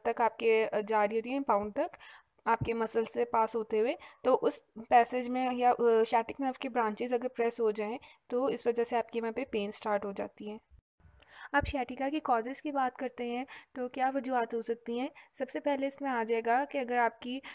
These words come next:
जो रीढ़ की हड्डी है, अ, या जिसको मोहरे कहते हैं, वर्टिब्रे होते हैं, वो बल्ज आउट हो जाएं, डिस्क बल्ज आउट हो जाए या वो अपनी जगह से हिल जाए, जिसको कहते हैं मोहरे हिल गए, ठीक है। तो अगर वो हो जाए तो आपकी, अ, जब, अ,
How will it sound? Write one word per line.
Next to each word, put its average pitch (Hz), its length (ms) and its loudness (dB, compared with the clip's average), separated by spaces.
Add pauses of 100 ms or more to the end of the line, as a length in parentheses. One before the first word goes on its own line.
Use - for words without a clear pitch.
(100)
जो 240 160 0
रीढ़ 262 240 -2
की 285 120 -2
हड्डी 220 240 0
है, 226 340 -2
अ, 226 140 -6
या 226 160 -2
जिसको 233 280 -6
मोहरे 240 380 2
कहते 226 300 -2
हैं, 233 140 0
वर्टिब्रे 233 480 -2
होते 226 300 0
हैं, 269 120 -2 (300)
वो 285 240 2
बल्ज 226 360 4
आउट 214 260 2
हो 202 80 4
जाएं, 202 260 -2
डिस्क 247 280 0
बल्ज 233 280 0
आउट 247 180 2
हो 240 120 0
जाए 262 200 0 (280)
या 240 120 4
वो 247 100 0
अपनी 247 200 0
जगह 226 300 2
से 294 200 0
हिल 226 340 2
जाए, 226 320 0
जिसको 277 200 -6
कहते 254 220 -2
हैं 277 60 0
मोहरे 240 360 0
हिल 233 280 -2
गए, 208 240 -2 (380)
ठीक 254 180 -8
है। 294 120 0 (240)
तो 269 60 0
अगर 269 360 2
वो 247 280 4
हो 269 100 4
जाए 254 220 2
तो 302 160 0
आपकी, 254 500 4 (280)
अ, 226 160 4
जब, 226 340 0
अ, 220 580 2